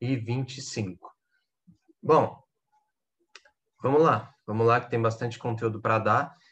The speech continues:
E lembrando que são vinte e cinco minutos exatos para nós darmos todo o conteúdo da produtividade.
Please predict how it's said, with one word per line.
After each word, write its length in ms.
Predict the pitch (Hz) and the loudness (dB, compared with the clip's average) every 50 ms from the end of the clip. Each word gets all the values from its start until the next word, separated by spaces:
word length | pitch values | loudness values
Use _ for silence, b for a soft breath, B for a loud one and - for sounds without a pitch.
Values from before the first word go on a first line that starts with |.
| b b | b b
E 60 | - 110 | -2 0
lembrando 520 | 113 120 120 127 117 117 123 135 151 156 | 0 2 0 2 2 2 4 4 2 0
que 120 | 147 - | -2 -4
são 220 | - - 135 117 110 | -6 -4 -4 -4 -4
vinte 280 | 104 135 165 202 - | -2 0 0 0 0
e 80 | 196 175 | -2 -6
cinco 320 | 170 - 143 139 139 - | -6 -6 -8 -8 -6 -4
minutos 1000 | 123 117 110 113 127 156 170 - - 208 - - - - - - - - - - _ _ _ _ _ _ _ _ _ _ | -4 -2 0 0 0 -2 -4 -6 -8 -10 -10 -10 -14 -16 -16 -16 -18 -20 -20 -20 _ _ _ _ _ _ _ _ _ _
exatos 1000 | 107 110 107 107 117 120 131 143 - - - 185 - - - - - - - - _ - | -6 -4 -2 2 4 4 4 4 0 -4 -10 -10 -10 -10 -16 -16 -18 -18 -20 -20 _ 2
para 520 | 120 123 123 123 131 139 170 180 - - - b b b b b b b b b _ _ _ _ | 4 6 6 6 6 6 4 4 0 -4 -12 b b b b b b b b b _ _ _ _
nós 400 | 107 110 113 117 120 123 123 113 | -4 0 2 2 4 2 2 2
darmos 340 | 110 117 117 131 135 127 - | 2 2 4 4 2 0 -2
todo 200 | - 135 135 147 | -2 -2 -2 -2
o 80 | 143 | -4
conteúdo 640 | 143 151 156 160 165 180 170 135 123 127 127 127 127 | -4 -4 -4 -2 0 2 2 2 0 -2 -6 -8 0
da 120 | 127 131 127 | 0 0 0
produtividade. 1080 | 127 131 131 131 135 135 - 147 139 147 147 139 127 120 110 101 92 87 - 87 87 | 0 -4 -6 -8 -8 -10 -10 -8 -8 -6 -4 0 0 2 2 2 -2 -4 -10 -18 -20